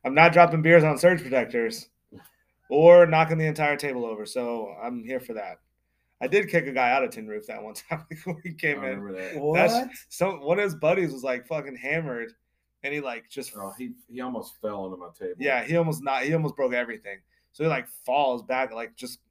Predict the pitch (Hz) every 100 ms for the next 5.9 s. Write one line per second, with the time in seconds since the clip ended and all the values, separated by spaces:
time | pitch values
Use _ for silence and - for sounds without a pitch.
0 | _ 127 131 151 127 135 127 117 120 113
1 | - - _ _ _ 127 127 160 160 160
2 | 135 123 127 123 139 127 139 127 123 160
3 | 165 131 - - 143 143 202 202 196 196
4 | 170 147 123 160 139 107 98 127 147 127
5 | 147 156 120 127 165 175 147 143